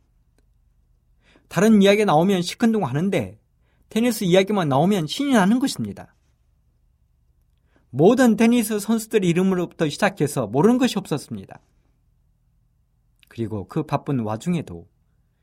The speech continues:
새벽 시간에 기어코 저 일행 중 한 사람과 함께 테니스를 하고 오셨습니다. 여러분, 이것이 관심입니다. 내가 좋아하는 것에 대한 관심이고, 그 관심은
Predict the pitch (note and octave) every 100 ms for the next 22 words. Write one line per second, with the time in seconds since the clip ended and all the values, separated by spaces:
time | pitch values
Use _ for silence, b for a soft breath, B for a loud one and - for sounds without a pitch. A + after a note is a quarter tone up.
0 | _ _ - G3+ A3+ G3 - G3+ F#3 C3+
1 | - - C3+ F3 F3 E3 G2+ - _ _
2 | G3 F#3 F#3+ G3+ F#3+ F3 A#3 A3+ G#3 G3
3 | F#3 E3 E3+ F3 B2+ b b _ B3 B3+
4 | - A3 F#3 F#3 F3 F3 E3+ C#3+ G#2 F#2
5 | - _ _ _ _ _ _ _ _ _
6 | G2 G#2 B2 D#3+ - C3+ F#2+ _ _ _
7 | _ _ _ _ _ _ _ - A2+ A2
8 | G3 C#3+ F2+ - _ _ _ _ _ _
9 | _ _ _ _ _ _ _ - C#3 D#3
10 | E3+ - F3+ G3 F#3+ F3+ F3+ E3+ C3+ A#2
11 | A#2 C3+ - G#3 - - _ _ _ _
12 | _ _ _ _ - G3+ G3 C#3 F3 A3+
13 | E3+ F#2+